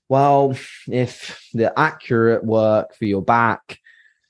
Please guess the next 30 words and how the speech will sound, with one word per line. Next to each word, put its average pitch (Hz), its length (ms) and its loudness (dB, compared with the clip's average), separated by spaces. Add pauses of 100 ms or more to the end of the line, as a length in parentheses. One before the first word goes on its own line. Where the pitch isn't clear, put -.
(120)
uh, 101 420 0
is 104 460 -4
the 104 120 -4
stuff 104 300 -2
that's 104 180 0
gonna 110 140 2
be 104 140 2
maybe 98 260 0
better 92 220 -4
for 85 120 -6
hypertrophy, 104 680 -2
like, 95 180 -2
why 95 220 -2
don't 95 200 -4
you 95 80 -6
put 92 220 -4
that 80 160 2
at 76 60 -2
the 95 80 -6
front 135 300 2
and 98 120 0
then 92 80 0
put, 98 240 -2
like, 95 220 -2
the 95 100 -6
rows 95 400 -2
at 82 100 -4
the 90 80 -6
back?" 113 340 0
And 104 240 -4